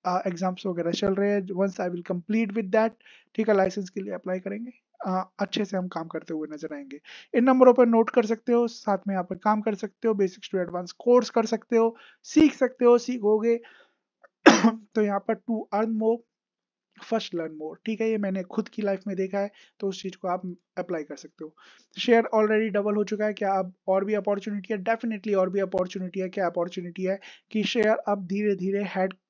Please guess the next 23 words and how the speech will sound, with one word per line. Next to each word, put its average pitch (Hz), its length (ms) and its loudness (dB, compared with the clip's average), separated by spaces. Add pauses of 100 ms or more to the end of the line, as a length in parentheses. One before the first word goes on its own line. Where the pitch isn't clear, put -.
(240)
अ, 185 40 -2
यहाँ 180 460 -2
पर 190 100 2
भागता 175 320 -6
हुआ 185 140 0
नजर 190 240 -2
आ - 20 -4
रहा 180 100 -2
है। 196 60 0
सबसे 247 280 -4
पहले 208 300 0
मैं 202 160 -2
आपको 180 240 -2
दिखाना 180 280 -6
चाहता 185 260 -4
हूँ 202 100 -8 (380)
कि 208 80 -2
ये 226 200 6
शेयर 226 380 2 (300)
के 233 80 0
लिए 214 440 0
एक, 220 380 0 (560)
अ, 196 60 2